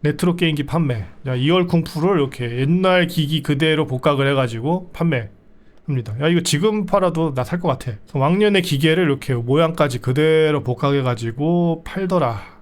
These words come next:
네, 좀 탐이 나긴 했는데, "야, 이거 어떻게 한국에 들여와? 이건 못하지." 라는 생각이 좀 들더라. 다음에 뭐 줄 서서 굿즈 사는 거 이렇게 쭉 보이시고, 액박 삼육공 딱 나눠주고,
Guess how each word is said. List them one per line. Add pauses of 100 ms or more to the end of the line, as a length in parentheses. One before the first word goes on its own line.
(140)
네,
좀
탐이
나긴
했는데, (760)
"야,
이거
어떻게
한국에
들여와?
이건
못하지." (160)
라는
생각이 (680)
좀 (100)
들더라. (580)
다음에
뭐
줄
서서
굿즈
사는
거 (260)
이렇게
쭉
보이시고,
액박
삼육공
딱
나눠주고,